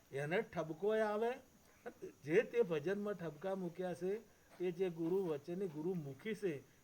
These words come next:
એમના માટે, અને ગુરુ વચનથી નથી ચાલ-, ચાલતા એને આ, એ ગર્ભમાં બંધાયેલો છે. એ રહ્યો માતાનો ગર્ભમાં છે ને એ ગર્ભમાં એ બંધાઈને બહાર ગુરુ માતા તોડી કે તાર તું, તું હવે ભજન કરજે,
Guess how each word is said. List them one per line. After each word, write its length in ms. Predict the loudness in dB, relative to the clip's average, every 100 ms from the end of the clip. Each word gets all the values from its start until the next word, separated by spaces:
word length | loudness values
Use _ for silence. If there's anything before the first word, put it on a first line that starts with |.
| -6
એમના 340 | -2 0 0
માટે, 480 | 0 0 0 -2 -4 -10 -20 -20 -8
અને 200 | -2 -2
ગુરુ 360 | -2 -2 -2 0
વચનથી 560 | -2 0 -4 -2 -2
નથી 360 | -2 -4 -6 -6
ચાલ-, 400 | -2 -4 -6 -16 -20 _
ચાલતા 540 | -2 -2 -2 -4 -4 -8 -20 -20 -12
એને 300 | -4 -2 0
આ, 300 | 2 2 0 -4 -12 -20 -6
એ 120 | -4
ગર્ભમાં 520 | 0 -2 -2 -2 -2 0
બંધાયેલો 600 | -2 -4 -4 -6 -10 -16
છે. 180 | -18 -20 -20 -20 -20 -4
એ 60 | 2
રહ્યો 160 | 4 4
માતાનો 460 | 2 0 0 0
ગર્ભમાં 460 | 0 -2 -2 -2 -4
છે 540 | -4 -16 -20 -2 0
ને 100 | 4
એ 140 | 4 4
ગર્ભમાં 400 | 4 0 0 0
એ 40 |
બંધાઈને 440 | 0 -2 -2 0
બહાર 240 | 0 -2 -2 -8 -20 -20 -20 -20 -20 -16 -2
ગુરુ 140 | 0
માતા 300 | 0 -2 -8 -12
તોડી 280 | -4 0 0
કે 120 | -2
તાર 180 | -2 -2
તું, 260 | -2 -4 -2
તું 120 | -2
હવે 140 | 0
ભજન 360 | -2 -4 -6 -6
કરજે, 420 | -4 -6 -6 -10